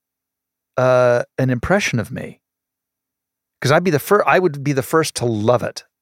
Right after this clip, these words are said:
I mean, I, I love impersonating people, and, and I think one of the great compliments is being, um, impersonated. And so I, I wish I had an answer for you, and it makes me sad.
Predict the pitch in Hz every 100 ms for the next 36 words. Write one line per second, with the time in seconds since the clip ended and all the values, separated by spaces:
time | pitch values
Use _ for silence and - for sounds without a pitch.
0 | - 123 123 120 131 - - _ 135 131
1 | 139 139 131 135 - 123 120 - 117 117
2 | 117 117 117 110 110 - 117 110 - 123
3 | 120 117 110 98 107 110 113 - 123 120
4 | 117 98 92 - 98 92 107 101 95 90
5 | _ _ _ _ _ - - 101 95 92
6 | 90 104 _ _ _ _ _ _ _ _
7 | _ _ _ _ _ - 117 151 - -
8 | - - _ _ _ _ _ _ _ _
9 | _ 120 117 - 113 110 120 131 139 117
10 | 117 101 120 160 - - - 110 110 -
11 | 107 107 110 120 101 - 73 -